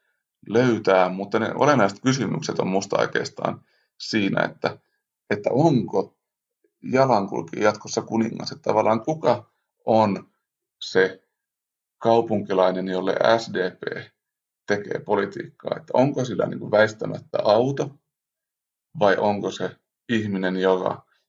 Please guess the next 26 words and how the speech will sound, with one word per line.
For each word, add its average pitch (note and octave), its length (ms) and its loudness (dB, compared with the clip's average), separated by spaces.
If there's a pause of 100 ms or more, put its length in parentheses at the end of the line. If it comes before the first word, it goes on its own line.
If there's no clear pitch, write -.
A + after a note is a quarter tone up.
joka G#2 200 2
on G2 120 2
kaupunkilainen G2 800 0
ehkä - 180 -10
niin - 200 -8
kuin A2 300 -12 (240)
oikeasti A2 500 0
joukkoliikenteen, G2 960 -2
pyöräilyn G2 440 4
ja F#2+ 100 -6
jalankulun G2+ 580 0
varassa. - 420 -8 (840)
Kenelle C3 300 4
tavallaan - 460 0
tässä - 280 -6 (220)
puhutaan? - 540 -6 (1800)
Vihreillähän G#2 600 2
tässä - 280 -10 (220)
asia - 320 0
on - 120 -6
niin - 140 -12
kuin - 80 -20
sinänsä - 340 -10
aika - 280 -8 (640)
kohtuullisen G#2+ 640 -4
selvä, A#2+ 420 -2